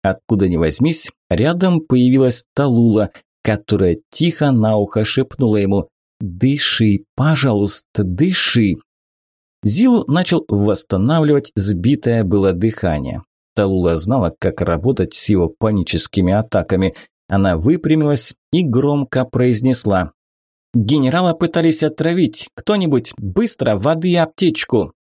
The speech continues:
Несколько офицеров рванули в сторону комендатуры и через минуту принесли все, что потребовала первая леди клана.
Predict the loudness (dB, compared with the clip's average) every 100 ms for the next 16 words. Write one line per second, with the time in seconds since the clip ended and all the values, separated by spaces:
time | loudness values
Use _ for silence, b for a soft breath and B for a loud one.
0 | _ _ _ _ _ _ 0 2 2 0
1 | -2 0 2 0 0 0 0 -2 -2 0
2 | 0 0 2 2 0 -2 -2 0 -2 -4
3 | -4 0 0 0 0 -2 0 2 2 -2
4 | _ -2 0 2 0 2 0 0 0 -2
5 | -2 0 2 2 0 0 0 -2 -2 0
6 | 0 -2 -4 -2 -4 -4 -2 0 2 2
7 | 2 0 -4 0 2 2 2 2 2 2
8 | -2 0 0 0 0 -2